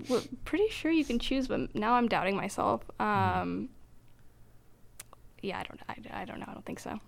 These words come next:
Speaker 2: One might feel this is a dry subject.
Speaker 1: Yes.
Speaker 2: Do you find it very fascinating?
Speaker 1: Um, I think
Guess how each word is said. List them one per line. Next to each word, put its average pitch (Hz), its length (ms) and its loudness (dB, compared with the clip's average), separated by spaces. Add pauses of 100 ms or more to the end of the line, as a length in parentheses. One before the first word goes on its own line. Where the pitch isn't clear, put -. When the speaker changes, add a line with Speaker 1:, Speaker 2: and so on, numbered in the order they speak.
(220)
Speaker 2:
One 202 320 12
might 170 500 10 (300)
feel 156 460 12
this 135 220 6
is 127 120 4
a 117 80 8
dry 117 760 10 (580)
subject. - 720 4 (340)
Speaker 1:
Yes. 226 300 4
Speaker 2:
Do 135 60 8
you 165 140 12
find 143 340 10
it 117 120 8
very 113 340 10
fascinating? 104 680 2 (600)
Speaker 1:
Um, 311 420 10 (680)
I 220 380 4 (240)
think 254 600 4